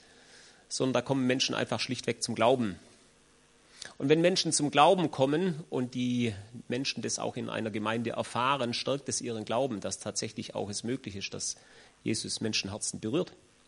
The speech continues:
Und wenn du in einer Gemeinde bist, da wo das eher nicht der Fall ist, dann tun wir uns eher schwer, weil das, was wir dann täglich erfahren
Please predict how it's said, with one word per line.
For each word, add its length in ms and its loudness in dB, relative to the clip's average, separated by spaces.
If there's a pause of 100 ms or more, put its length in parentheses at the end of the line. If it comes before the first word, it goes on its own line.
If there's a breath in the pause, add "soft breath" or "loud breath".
(1080 loud breath)
Und 100 2
wenn 100 6
du 60 12
in 100 10
einer 180 6
Gemeinde 340 6
bist, 220 6
da 80 2
wo 80 2
das 140 2
eher 180 4
nicht 240 2
der 60 0
Fall 220 4
ist, 260 2
dann 240 -4
tun 240 -4
wir 80 -4
uns 180 -2
eher 240 0
schwer, 440 2 (1500 soft breath)
weil 240 -2
das, 200 0
was 180 -2
wir 60 -6
dann 180 0
täglich 420 -6
erfahren 600 2